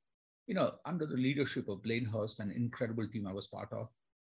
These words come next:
we created the first ever online ordering, which became, again, a billion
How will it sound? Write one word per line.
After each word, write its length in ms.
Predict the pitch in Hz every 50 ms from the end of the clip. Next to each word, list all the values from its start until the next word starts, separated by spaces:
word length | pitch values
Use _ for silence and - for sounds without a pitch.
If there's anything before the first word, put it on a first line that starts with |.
| _ _ _ -
we 100 | 170 196
created 480 | 190 - - 139 131 131 - 139 123 110
the 120 | - - -
first 240 | - 110 104 - - -
ever 240 | 92 98 95 - -
online 340 | 98 92 90 92 92 98 101
ordering, 440 | 98 95 92 90 92 92 95 95 - - _ _ _ _ _ _
which 220 | - 101 - - -
became, 260 | - 101 - 104 92 - -
again, 340 | 113 95 101 101 101 92 - -
a 40 | 101 95 98 95
billion 400 | 113 101 95 98 101 98 101